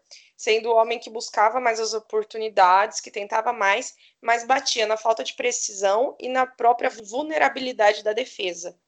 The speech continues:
O Bremen chegou a tá na frente, podia ter aumentado,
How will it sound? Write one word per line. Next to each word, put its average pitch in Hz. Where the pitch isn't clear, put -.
O 196
Bremen 220
chegou 220
a 262
tá 254
na 247
frente, 220
podia 233
ter 269
aumentado, 247